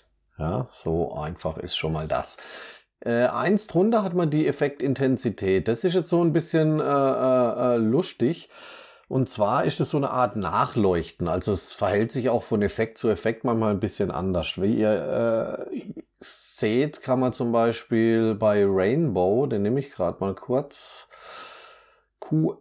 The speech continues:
R S, ein bisschen zu tief, na, wo ist er, Rainbow? Da seht ihr jetzt im Prinzip, dass der, äh, ganze Regenbogen, der da eigentlich dargestellt werden soll, im Prinzip verwischt.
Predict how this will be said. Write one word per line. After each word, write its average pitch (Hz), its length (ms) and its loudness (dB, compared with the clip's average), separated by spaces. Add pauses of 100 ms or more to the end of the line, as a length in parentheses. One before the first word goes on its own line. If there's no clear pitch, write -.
R 127 400 2
S, - 600 -2
ein 117 300 -2
bisschen 101 300 -6
zu - 140 -8
tief, 131 760 -2 (140)
na, 110 320 -2
wo 85 80 0
ist 101 180 -6
er, 107 180 2
Rainbow? 123 600 0 (760)
Da 107 120 0
seht 113 260 0
ihr 147 80 4
jetzt 151 160 -2
im 135 120 0
Prinzip, 120 500 0
dass - 240 -4
der, 110 1120 2
äh, - 80 -16
ganze 117 380 -2
Regenbogen, 113 580 2
der 101 100 4
da 98 160 4
eigentlich 101 520 -2
dargestellt 113 640 0
werden 110 240 2
soll, 123 260 2
im 107 80 0
Prinzip 95 460 -2
verwischt. - 580 -4